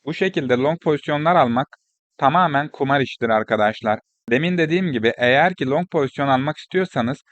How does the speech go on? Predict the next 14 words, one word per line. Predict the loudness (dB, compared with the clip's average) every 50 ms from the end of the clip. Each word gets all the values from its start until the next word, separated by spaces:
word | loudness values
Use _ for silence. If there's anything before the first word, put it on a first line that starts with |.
| _ _ _ _
bahsettiğim | 2 2 2 2 -2 -4 -4 -4 -6 -4 -2 0
yapıların | 0 0 0 0 0 2 2 2 0 -2 -4
oluşmasını | -4 -2 -2 -2 -4 -4 -6 -6 -6 -4 -6 -4 -2
beklemeniz | -2 -2 0 -2 -2 -2 -2 -2 -4 -2 -2
gerekir. | 0 0 0 -2 -2 -4 -6 -6 _ _
Onun | -4 -2 -2 -2 -2 -2
dışında | -4 -4 -4 -4 -2 -2 -2 -4
şu | -4 -2 -2
an | 0 0 -2 -4
itibariyle | -10 -14 -6 -2 0 2 2 2 0 -2 -2 -2 -2
direkt | -2 -2 -2 -2 -4
long | -6 -6 -6 -4 -4
pozisyon | -4 -4 -4 -4 -4 -2
almak | 0 0 0 0 -2 -2